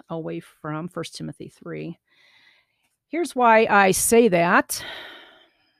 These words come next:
In Acts sixteen sixteen to eighteen, I'll read it very quickly. Now as it, now it happened, as we went to prayer, that a certain slave girl possessed with the spirit of divination met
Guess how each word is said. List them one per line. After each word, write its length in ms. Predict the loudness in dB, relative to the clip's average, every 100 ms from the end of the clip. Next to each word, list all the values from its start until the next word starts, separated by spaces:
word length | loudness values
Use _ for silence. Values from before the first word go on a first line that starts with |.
| _ _ _ _ _ _ _ _ _ _ _ _ _ _ -2
In 160 | -2 0
Acts 280 | 0 0 -2
sixteen 680 | -6 -6 -8 -8 -8 -6 -6
sixteen 640 | -6 -8 -10 -8 -6 -6
to 200 | -2 -4 -2
eighteen, 360 | -8 -8 -10
I'll 60 | -8
read 180 | -8 -8
it 40 |
very 160 | -8 -8
quickly. 360 | -8 -6 -6
Now 280 | 0 4 4
as 320 | 4 2 2
it, 200 | -2 -4 _ -2
now 180 | 0
it 160 | 2 0
happened, 580 | 2 0 0 -8 -14 -20 _ _ -20 -20 _
as 180 | -2 0
we 140 | 2 2
went 380 | 4 2 2
to 140 | -4 -4
prayer, 480 | 0 2 2 2 2
that 140 | 2
a 40 |
certain 280 | 0 -2 -4
slave 320 | -4 0 0
girl 220 | 2 2 4
possessed 500 | 0 0 0 -2 -4
with 120 | -4
the 80 | -4
spirit 360 | -4 -2 2
of 140 | 0 0
divination 720 | -2 0 -2 -4 -4 -2 0
met 240 | 0 -2